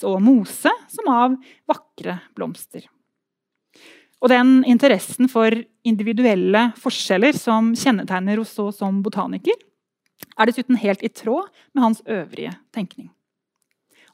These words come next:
Også når han skriver om samfunnet, eh, er han mest opptatt av hvordan vi kan skape sosiale fellesskap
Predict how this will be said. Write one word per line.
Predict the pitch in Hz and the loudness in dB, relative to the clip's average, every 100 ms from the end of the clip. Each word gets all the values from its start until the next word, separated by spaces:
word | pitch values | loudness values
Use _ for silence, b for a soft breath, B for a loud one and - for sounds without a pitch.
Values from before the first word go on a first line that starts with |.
| 233 | -6
Også | - 339 | 0 2
når | 240 | 4
han | 226 | 2
skriver | - 202 190 226 196 | -2 -6 -2 -2 -2
om | 208 | -4
samfunnet, | - 247 196 - 185 185 311 403 _ _ _ _ _ _ _ - | -4 -2 -4 -6 -6 0 0 0 _ _ _ _ _ _ _ -2
eh, | 220 220 - | 2 2 2
er | 262 | 2
han | 269 | 4
mest | 262 302 - | 4 2 -4
opptatt | 196 269 381 _ | -2 -2 -2 _
av | 262 208 | -6 -2
hvordan | 214 | -2
vi | 214 220 | -2 -4
kan | 226 | -6
skape | - 262 202 - 175 | -6 -6 -6 -8 -14
sosiale | 196 - 220 175 220 | -14 -6 -4 -2 -4
fellesskap | 220 190 180 - 254 330 _ | -4 -4 -4 0 0 0 _